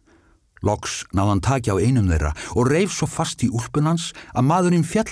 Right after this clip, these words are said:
næstum aftur fyrir sig. Hann leit hlæjandi á Hussein og rétti honum stórt súkkulaðistykki. En Hussein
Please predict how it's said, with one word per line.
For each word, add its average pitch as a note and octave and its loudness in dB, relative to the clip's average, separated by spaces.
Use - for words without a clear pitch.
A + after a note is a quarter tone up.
næstum E3 -2
aftur - -4
fyrir D2+ 0
sig. C2+ -6
Hann G2 2
leit - 0
hlæjandi C3 2
á G#2+ 0
Hussein A#2+ 2
og C3+ 2
rétti D#3+ 2
honum E3 4
stórt - -2
súkkulaðistykki. C#2+ -2
En D2 0
Hussein F#2 0